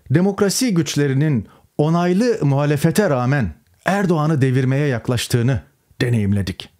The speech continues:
Bu önemli bir tecrübedir. İki kişiden biri Erdoğan'a devam demişse, iki kişiden biri de tekmeyi basmıştır. Dile kolay. On yıllık baskı ve zulüm dönemine rağmen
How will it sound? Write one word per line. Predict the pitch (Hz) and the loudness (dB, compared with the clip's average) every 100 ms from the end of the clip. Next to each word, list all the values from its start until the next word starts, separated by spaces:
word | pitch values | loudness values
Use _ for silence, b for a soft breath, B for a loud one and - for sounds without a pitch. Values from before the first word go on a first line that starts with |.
| - | -2
Bu | 202 | 0
önemli | 147 127 123 147 | 2 0 0 -2
bir | 127 | -2
tecrübedir. | 101 87 95 92 90 - - _ _ | -2 -2 -4 -4 -8 -12 -16 _ _
İki | 143 254 | -2 0
kişiden | 233 196 180 175 151 | 0 0 0 2 2
biri | 151 170 - | 2 0 0
Erdoğan'a | 151 170 160 156 156 156 123 104 | -2 0 0 0 0 0 0 0
devam | 120 160 170 101 98 | 2 0 0 0 0
demişse, | 101 95 - 185 196 - - | -2 -2 0 0 -2 -4 -4
iki | - 220 | -2 0
kişiden | 147 135 127 113 | 0 0 0 2
biri | 139 131 | 2 2
de | 131 160 - - | 0 -2 -8 0
tekmeyi | 180 180 117 120 | 0 2 0 0
basmıştır. | 98 - 101 - - - _ _ | -2 -4 -6 -6 -12 -14 _ _
Dile | 131 147 | -2 0
kolay. | 151 110 78 76 _ b b b b b - | 0 -2 -4 -8 _ b b b b b -2
On | 151 190 | 2 2
yıllık | 135 110 104 135 139 | 2 0 0 -2 -4
baskı | 92 95 120 - - 180 139 | -2 0 0 -4 -2 0 2
ve | 143 127 | 0 0
zulüm | 110 92 139 185 101 82 | 0 2 2 2 0 0
dönemine | 120 113 120 120 | 0 0 0 -2
rağmen | 85 98 175 | 0 0 0